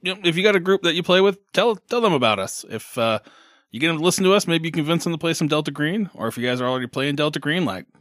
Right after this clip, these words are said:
fuck yeah, man, that's dope. But get 'em off of other systems. Get 'em to play this dope-ass game.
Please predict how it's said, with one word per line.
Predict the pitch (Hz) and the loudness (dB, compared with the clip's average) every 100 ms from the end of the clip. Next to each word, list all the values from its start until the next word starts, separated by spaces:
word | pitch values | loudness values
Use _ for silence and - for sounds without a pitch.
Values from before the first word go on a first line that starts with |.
| - | -4
fuck | 143 180 | 0 2
yeah, | 180 | 2
man, | 123 | 2
that's | 131 113 | 0 -4
dope. | 135 147 - | -2 -2 -2
But | 87 98 - - _ _ _ _ - | -6 -8 -8 -20 _ _ _ _ -8
get | 160 | 2
'em | 165 | 2
off | 151 | 4
of | |
other | 147 117 | 2 0
systems. | - 101 - - - | -2 -8 -12 -16 -10
Get | 135 | -4
'em | 143 | -2
to | |
play | 139 127 | -2 -2
this | 113 | -4
dope-ass | - 107 104 98 | -4 -6 -6 -8
game. | - 95 92 | -10 -12 -16